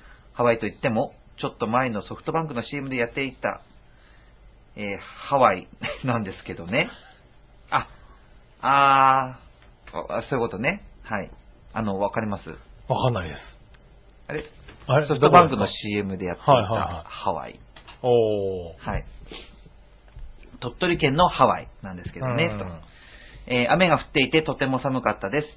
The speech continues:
Speaker 1: 陽一郎さん、局-、局長は今年のお正月は旅行とか行かれますか？それでは。うーん。え？女性関係の都合で不幸のどん底にいるの？
Speaker 2: <laughs> お正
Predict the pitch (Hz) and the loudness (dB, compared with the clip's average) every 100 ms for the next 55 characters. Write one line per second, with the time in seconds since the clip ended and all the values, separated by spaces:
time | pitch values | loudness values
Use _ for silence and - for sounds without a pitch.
0 | - 117 113 110 101 95 95 - - 104 | -8 -6 -2 -4 -4 -8 -10 -12 -12 -12
1 | - 107 104 117 - 110 - 110 101 110 | -8 -4 -2 -4 -6 -8 -6 -8 -6 -8
2 | 104 101 92 95 120 117 120 104 110 127 | -8 -8 -10 -6 -6 -6 -6 -8 -6 -6
3 | 135 135 - - 160 - - - - - | -6 -8 -12 0 0 0 -8 -20 -20 -20
4 | - - - - - - - - 101 92 | -20 -20 -20 -20 -20 -20 -20 -10 -10 -8
5 | - - - - - - - - - - | -12 -18 -20 -20 -20 -14 -2 0 0 -6
6 | - - - - - 160 175 170 165 160 | -16 -18 -20 -12 -4 -2 0 0 0 0
7 | 160 151 120 101 - _ _ - 165 196 | 0 -2 -4 -8 -12 _ _ -2 -2 -2
8 | - _ _ _ - 127 139 254 269 285 | -12 _ _ _ -8 -6 0 0 0 -4
9 | 269 170 139 120 - 127 151 135 131 - | 0 0 0 -4 -8 -2 -2 0 -4 -4
10 | 233 233 156 127 143 131 160 131 127 127 | -2 0 0 0 0 0 0 2 2 0
11 | 92 98 196 - - - - 339 - - | 0 0 -2 -6 -20 -20 -16 -16 -14 -18
12 | - - 165 - - | -18 0 0 2 0